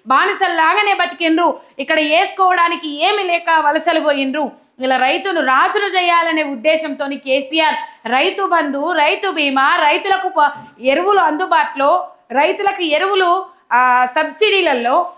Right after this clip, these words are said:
విత్తనాలు, మంచి విత్తనాలు, నకిలీ విత్తనాలు ఎవరైనా అందిస్తే వాళ్ళ మీద పీడీ యాక్ట్, ఇట్లాంటి చర్యలను తీసుకున్నారు. ఎక్కడ ఎరువులు, ఎరువులు లేని కొరతను వాళ్ళు సృష్టించలేకపోయారు. అసలు, ఆ, వీళ్ళు భూతద్దం పెట్టి వెతికినా,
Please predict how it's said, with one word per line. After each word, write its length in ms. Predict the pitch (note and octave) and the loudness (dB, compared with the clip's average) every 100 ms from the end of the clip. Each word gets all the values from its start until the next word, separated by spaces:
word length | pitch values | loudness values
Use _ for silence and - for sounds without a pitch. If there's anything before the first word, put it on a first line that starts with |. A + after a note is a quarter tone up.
| - _ | -20 _
విత్తనాలు, 560 | A3+ C4+ F#4 G4 G#4 G#4+ | -8 -2 0 2 2 2
మంచి 260 | F4+ E4+ F#4 | 0 -2 -6
విత్తనాలు, 600 | F4 E4 C#4+ B3+ C4+ E4+ | -6 -2 0 0 -2 -4
నకిలీ 380 | C#4+ D4 G#4 | -4 0 0
విత్తనాలు 460 | G4+ G4 F#4+ F#4+ F#4+ | 0 -2 0 2 0
ఎవరైనా 540 | F4 E4+ F4 F4 D#4+ - - - | 0 0 0 0 -2 -2 -10 -6
అందిస్తే 400 | C4 F4 G4+ G4+ | -2 -2 -2 0
వాళ్ళ 200 | F#4+ F4 | 2 2
మీద 140 | F4 E4+ | 0 0
పీడీ 400 | E4 D#4+ G4 G4+ | -2 0 2 4
యాక్ట్, 340 | D#4+ C4 - | 2 0 -6
ఇట్లాంటి 640 | D#4+ G4 G4 G#4+ A4 A4 | -10 -8 -2 -2 -2 -4
చర్యలను 560 | G4 G4 G#4 G#4+ G#4+ G4 | -2 2 2 0 -2 -4
తీసుకున్నారు. 560 | F4+ - F4 F4 F#4 C4 - _ | -6 -6 -2 0 0 -2 -10 _
ఎక్కడ 460 | C#4 D4+ G#4 G#4+ G4+ | -4 -2 0 2 2
ఎరువులు, 540 | E4+ E4+ G4+ A4 E4+ - - | 2 2 2 -2 -4 -6 -2
ఎరువులు 360 | C#4 F4 G4+ | 0 2 2
లేని 380 | G4 D4+ F4 A4 | 2 2 2 0
కొరతను 680 | G#4+ G4 G4 G4+ F#4+ E4+ G4 - _ - | 0 0 0 -2 0 -2 -4 -10 _ -2
వాళ్ళు 160 | F4+ | -2
సృష్టించలేకపోయారు. 1080 | F#4 E4+ E4 G4+ G4 G4+ G4 G4 F#4+ F#4 F#4+ | -2 -8 -8 -6 0 2 2 0 0 0 2
అసలు, 540 | F#4+ F#4 F#4 D4+ E4+ - _ - | 0 2 0 0 -2 -6 _ -4
ఆ, 400 | A#3 A#3+ A#3+ A#3+ | 0 2 2 0
వీళ్ళు 180 | C4 E4+ | -2 -2
భూతద్దం 540 | C4 F4+ G4+ G#4 G4+ | -2 -2 0 2 2
పెట్టి 240 | G4 F#4+ F#4+ | 0 -2 -6
వెతికినా, 600 | D#4+ C4 D4 D4+ F4+ C#4+ | -8 -6 -6 -2 -2 -2